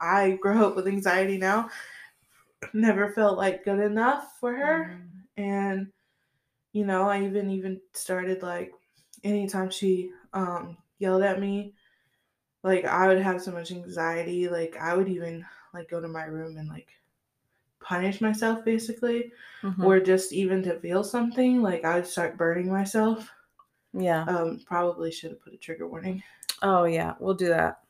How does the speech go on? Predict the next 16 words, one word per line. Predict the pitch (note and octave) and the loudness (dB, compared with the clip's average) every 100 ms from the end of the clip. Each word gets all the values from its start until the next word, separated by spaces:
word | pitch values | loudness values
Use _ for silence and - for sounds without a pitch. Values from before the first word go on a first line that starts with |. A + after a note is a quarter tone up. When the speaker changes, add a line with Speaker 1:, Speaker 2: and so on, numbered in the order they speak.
| _ _ _ | _ _ _
Speaker 1:
Sorry. | - E3+ D3+ G3 - - | -6 -2 -2 -4 -10 -2
Speaker 2:
We'll | F3+ | 4
add | E3 | 4
that | D#3+ D#3+ | 4 4
in. | E3 F3+ F#3 E3 - - _ | 2 0 -4 -8 -12 -16 _
Speaker 1:
Yeah, | G#3+ A3 F#3+ - - G#3+ | 6 10 10 6 0 2
well, | F#3+ F#3 G3 F#3+ | 4 8 10 8
um, | F#3 F#3+ - _ | 4 -2 -8 _
I | G3 | 2
used | F#3+ F#3+ | 2 2
to | F#3 | 2
do | F#3+ F3+ F3+ - - _ | 2 2 -2 -10 -20 _
self-harm | - F3 F3 F3 E3+ F3+ F#3 - - | -4 -2 0 0 -2 -4 -8 -12 -10
and | F3+ F3 | -8 -2
burn | F3 F#3 | 0 0
myself | E3+ E3+ E3 A2 | -4 -6 -8 -8